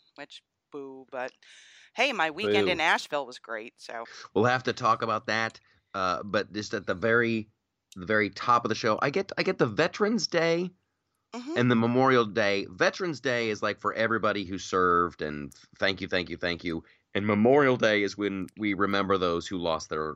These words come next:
Speaker 2: their lives
Speaker 1: Mm-hmm.
Speaker 2: defending this great nation. So
Speaker 1: Yep.
Speaker 2: big shout out to, to all those people. If you've got somebody in your life who, I can't thank you enough. I mean, that's
Speaker 1: Yep.
Speaker 2: just gonna, um, it's gonna be a little bit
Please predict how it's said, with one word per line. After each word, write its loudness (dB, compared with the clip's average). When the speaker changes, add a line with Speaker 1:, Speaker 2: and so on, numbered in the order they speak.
Speaker 2:
their -4
lives 0
Speaker 1:
Mm-hmm. -18
Speaker 2:
defending -4
this -10
great -4
nation. -10
So 2
Speaker 1:
Yep. -4
Speaker 2:
big 0
shout 2
out 0
to, 0
to -6
all 2
those 0
people. -6
If -16
you've -16
got 0
somebody 0
in -2
your 0
life 2
who, -6
I 0
can't -2
thank 2
you 4
enough. 0
I -10
mean, 0
that's 0
Speaker 1:
Yep. -4
Speaker 2:
just -8
gonna, -2
um, -4
it's -6
gonna 0
be 4
a 4
little 2
bit 0